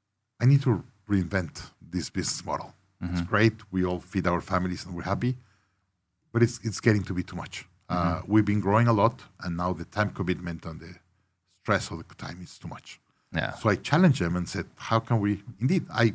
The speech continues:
Speaker 1: I just hired a coach. You know Ari Maisel, uh,
Speaker 2: Mm-hmm.
Speaker 1: Doing Less?
Speaker 2: Yeah, Doing Less.
Speaker 1: So I just hired Ari.
Speaker 2: Yeah.
Speaker 1: Um, indeed, yesterday night, I sent Ari a video. I went into Loom and sent him my calendar,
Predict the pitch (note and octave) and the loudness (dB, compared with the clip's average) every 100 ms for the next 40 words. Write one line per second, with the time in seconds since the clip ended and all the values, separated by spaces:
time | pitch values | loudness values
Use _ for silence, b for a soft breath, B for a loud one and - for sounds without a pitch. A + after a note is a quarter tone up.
0 | - G2 F2+ - B2+ B2+ B2+ C3+ - G#2+ | 0 -4 -2 2 4 4 2 0 0 0
1 | A#2 G#2+ - b b G#2 G#2+ G#2+ G2+ F#2 | 2 2 -2 b b 2 4 4 2 0
2 | E2+ - C#3 D#3 - _ _ - B2 G#3+ | -2 -2 -2 -4 -8 _ _ 0 4 6
3 | A2 G#2+ F#2+ E3+ - - G#2 G2 A2 F2+ | 6 4 4 2 0 -2 2 4 4 2
4 | - - - G2+ G2+ - G2+ G2+ E2+ E2 | -2 -10 -2 0 0 2 4 4 4 2
5 | G#2+ - _ _ G#2 G2 F#2 F2 E2 D#2+ | 0 -8 _ _ 2 2 2 2 -2 -4
6 | C2+ _ - F2+ G#2+ - - A2+ - A2 | -8 _ -10 -4 -4 -4 0 2 6 4
7 | F2 E2 D#2 - - _ _ _ _ G2+ | 4 0 -4 -12 -20 _ _ _ _ -4
8 | F#2+ A#2+ A2 F#2+ F2 F2+ - _ _ - | 0 2 6 6 4 0 -8 _ _ -4
9 | F2+ E2+ D2+ A2+ A#2+ F2+ F2 D#2 F#2 F#2+ | -2 -2 2 4 6 4 2 -2 0 0
10 | F#2 F2+ - F2 A2+ F#2 D2 _ - - | 0 -4 -6 2 4 4 -2 _ -20 -20
11 | _ _ - G2 G2 G#2 G2+ F#2 - C3 | _ _ -10 -6 -2 -2 -2 -4 0 2
12 | B2+ F2 | 2 0